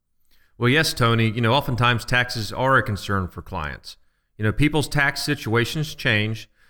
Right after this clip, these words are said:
So it, you know, it's something that we should, you know, talk about, especially when you're starting to plan for retirement.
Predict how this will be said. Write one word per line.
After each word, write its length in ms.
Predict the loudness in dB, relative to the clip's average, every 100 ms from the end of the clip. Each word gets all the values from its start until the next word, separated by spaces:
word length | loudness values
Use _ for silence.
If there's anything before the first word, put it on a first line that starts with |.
| _
So 260 | -2 2 4
it, 120 | 2 -2
you 80 | 0
know, 160 | 2
it's 160 | 0 0
something 300 | 0 0 0
that 80 | 0
we 100 | 0
should, 300 | 0 -4 -4
you 80 | -2
know, 140 | -2
talk 340 | -2 -2 -2 -2
about, 460 | -2 -2 -4 -14
especially 440 | -14 -4 -2 0 0
when 100 | 0
you're 80 | 0
starting 300 | -2 -4 -4
to 60 |
plan 320 | -6 -2 -2 -2
for 160 | -4
retirement. 580 | -4 -2 0 2 0 -6